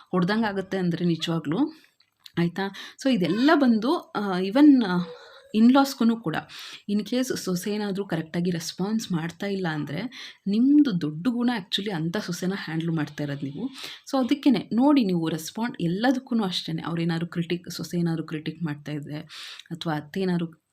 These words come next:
ಮ್ಯೂಚುವಲಿ ಏನಾದರೂ ಕ್ರಿಟಿಸಿಸಮ್ ಆಗ್ತಾ ಇದೆ ಅಂದರೆ ಅದಕ್ಕೆ ಆದಷ್ಟು ರಿಯಾಕ್ಟ್ ಮಾಡೋಕ್ಕೆ ಹೋಗಬೇಡಿ. ರೆಸ್ಪಾಂಡ್ ಮಾಡೋದ್ರಿಂದ ಎಷ್ಟೊಂದು ಪ್ರಾಬ್ಲಮ್ ಸಾಲ್ವ್ ಆಗುತ್ತೆ. ಅವ್ರಿಗೆ ಕನ್ವಿನ್ಸ್ ಮಾಡೋಕ್ಕೆ ಟ್ರೈ ಮಾಡಿ, ನಿಧಾನಕ್ಕೆ ಹೇಳಿ, ಆ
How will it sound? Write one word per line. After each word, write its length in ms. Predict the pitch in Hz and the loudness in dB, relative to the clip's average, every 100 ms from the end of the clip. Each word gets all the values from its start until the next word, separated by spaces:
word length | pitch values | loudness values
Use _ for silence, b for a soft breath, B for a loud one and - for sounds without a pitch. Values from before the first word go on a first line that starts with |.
| - 196 | -4 0
ಮ್ಯೂಚುವಲಿ 440 | 208 233 226 214 | 2 2 0 0
ಏನಾದರೂ 340 | 185 170 180 | 2 2 0
ಕ್ರಿಟಿಸಿಸಮ್ 600 | 185 175 175 185 165 185 | -2 -2 -2 -2 -2 -2
ಆಗ್ತಾ 320 | 151 139 - 185 | -4 -6 -4 -2
ಇದೆ 180 | 165 | -2
ಅಂದರೆ 260 | 147 143 175 320 B B B - | -2 -2 -4 -6 B B B -8
ಅದಕ್ಕೆ 280 | 165 175 233 | -6 -4 -2
ಆದಷ್ಟು 600 | 175 160 170 - 277 254 | -2 -4 -4 -2 2 2
ರಿಯಾಕ್ಟ್ 340 | 165 151 - | 2 -2 -4
ಮಾಡೋಕ್ಕೆ 260 | 165 156 - | -4 -4 -12
ಹೋಗಬೇಡಿ. 360 | 147 147 226 | -8 -4 -4
ರೆಸ್ಪಾಂಡ್ 540 | 233 160 - - 240 226 | -2 -4 -4 -2 0 2
ಮಾಡೋದ್ರಿಂದ 500 | 180 160 147 165 240 370 B B B | 0 -2 -2 -2 -2 -4 B B B
ಎಷ್ಟೊಂದು 600 | 165 - - 262 302 339 | -6 -4 -2 2 4 4
ಪ್ರಾಬ್ಲಮ್ 420 | - 170 151 180 214 | 2 -4 -2 -2 -2
ಸಾಲ್ವ್ 360 | - 151 147 | -4 -4 -4
ಆಗುತ್ತೆ. 320 | 135 143 - 151 B B B | -6 -8 -10 -10 B B B
ಅವ್ರಿಗೆ 240 | 185 180 302 | -8 -4 -4
ಕನ್ವಿನ್ಸ್ 560 | 311 165 175 269 262 | 0 0 2 0 0
ಮಾಡೋಕ್ಕೆ 260 | 226 226 - | -4 -4 -4
ಟ್ರೈ 200 | 185 156 | -4 0
ಮಾಡಿ, 240 | 175 165 | 0 0
ನಿಧಾನಕ್ಕೆ 480 | 165 147 160 180 180 - | 0 -2 -2 -2 -4 -6
ಹೇಳಿ, 200 | |
ಆ 40 | 160 | -4